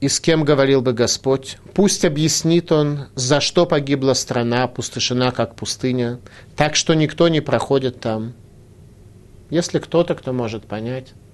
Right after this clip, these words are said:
в чем корень этого сбоя, когда злое начало так пропитало человека, что он потерял утонченность своей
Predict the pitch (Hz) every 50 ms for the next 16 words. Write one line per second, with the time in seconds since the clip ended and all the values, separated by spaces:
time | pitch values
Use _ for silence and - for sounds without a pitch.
0 | - - - - - - - - - - - 160 170 165 165 - 151 139 127 123
1 | 120 110 - - 107 107 104 95 101 98 117 135 143 139 127 - - 104 95 98
2 | 98 104 101 98 107 117 - - - - - - - - 110 101 113 131 127 127
3 | 120 117 113 - 143 143 139 127 131 127 120 - - 113 110 101 110 101 - 113
4 | 107 107 104 - - 107 104 104 101 107 123 127 127 - 120 120 120 - - -
5 | - - - - - 131 120 - 131 123 - 135 131 131 131 131 131 127 127 -
6 | - - - - - 156 147 - 143 131 123 - - - 143 135 131 127 127 123
7 | - - - - 120 117 113 113 113 110 110